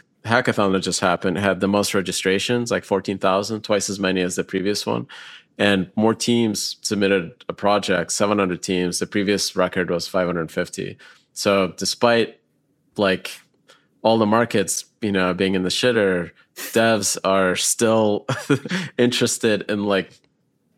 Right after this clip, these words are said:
getting into crypto, starting companies. And, uh, that's been awesome. The biggest kinda thing that I know that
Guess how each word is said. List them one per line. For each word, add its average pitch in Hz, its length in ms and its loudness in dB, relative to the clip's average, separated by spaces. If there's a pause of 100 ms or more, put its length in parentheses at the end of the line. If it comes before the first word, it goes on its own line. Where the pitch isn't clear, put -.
(200)
getting 110 240 4
into 107 200 0
crypto, 110 420 0
starting 101 380 -2
companies. 107 720 -2 (540)
And, 98 240 2
uh, 95 260 2
that's 110 360 0
been 101 340 0
awesome. 87 580 -2 (280)
The 101 120 -2
biggest 131 400 2
kinda 110 600 2 (100)
thing 120 200 2
that 110 140 2
I 104 80 2
know 104 220 2
that 98 200 0